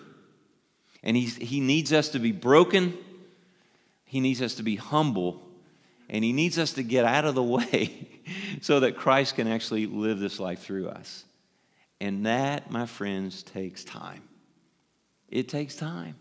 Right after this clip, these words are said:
So settle in for the long haul.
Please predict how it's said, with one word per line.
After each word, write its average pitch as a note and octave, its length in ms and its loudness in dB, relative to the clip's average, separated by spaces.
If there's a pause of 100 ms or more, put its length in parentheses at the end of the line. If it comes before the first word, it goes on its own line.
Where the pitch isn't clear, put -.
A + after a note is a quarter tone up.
(840)
So C3 220 2
settle E3+ 440 6
in F3+ 120 6
for F3 140 0
the F3 120 8
long B2 280 6
haul. G#2+ 580 4